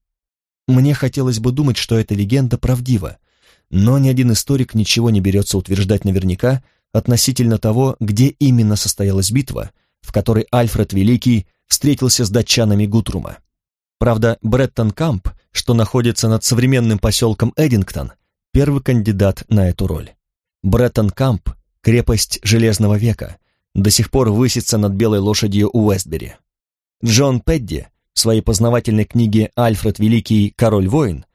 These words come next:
поместил Этандун в Бреттон-кампе, а камень Эгберта в Кингстон-Деверилле, что в долине реки Уайли,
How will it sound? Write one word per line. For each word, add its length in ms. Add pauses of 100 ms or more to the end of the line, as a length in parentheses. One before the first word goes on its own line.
(300)
поместил 560
Этандун 460
в 120
Бреттон-кампе, 880 (220)
а 180
камень 480
Эгберта 640 (220)
в 120
Кингстон-Деверилле, 1300 (280)
что 220
в 80
долине 320
реки 260
Уайли, 540